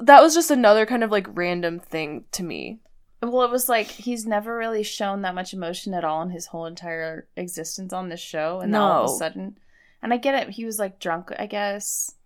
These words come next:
Speaker 1: Yeah, and he's, like, excited.
Speaker 2: Yeah, but, like, it was a little
Speaker 1: <clears throat>
Speaker 2: out of character also.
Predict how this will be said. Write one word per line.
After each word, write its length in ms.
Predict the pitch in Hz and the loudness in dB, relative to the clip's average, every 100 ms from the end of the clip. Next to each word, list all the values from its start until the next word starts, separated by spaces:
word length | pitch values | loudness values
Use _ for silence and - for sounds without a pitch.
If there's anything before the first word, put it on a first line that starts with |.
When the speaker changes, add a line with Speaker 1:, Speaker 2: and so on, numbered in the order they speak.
| - | 6
Speaker 1:
Yeah, 220 | 294 285 | 10 12
and 80 | 302 | 10
he's, 180 | 320 | 6
like, 140 | 311 302 | 6 2
excited. 960 | 285 - 175 151 175 208 208 220 233 - | 0 0 4 4 4 2 2 0 -4 -6
Speaker 2:
Yeah, 600 | 208 196 190 190 202 202 202 | 0 2 4 4 2 0 0
but, 160 | 226 | 0
like, 280 | 233 240 - _ _ _ - | 0 -4 -6 _ _ _ -4
it 140 | 214 | 0
was 220 | 214 214 | 2 2
a 40 | 226 | 0
little 280 | - 226 190 | -2 0 0
Speaker 1:
<clears throat> 0 | |
Speaker 2:
out 160 | 170 | 0
of 100 | 175 | -4
character 800 | - 196 180 - 185 175 165 - _ _ _ _ _ - | -12 -12 -12 -10 -8 -4 -6 -8 _ _ _ _ _ -10
also. 720 | 165 170 - 165 170 170 - | -8 -6 -4 -4 -6 -10 -14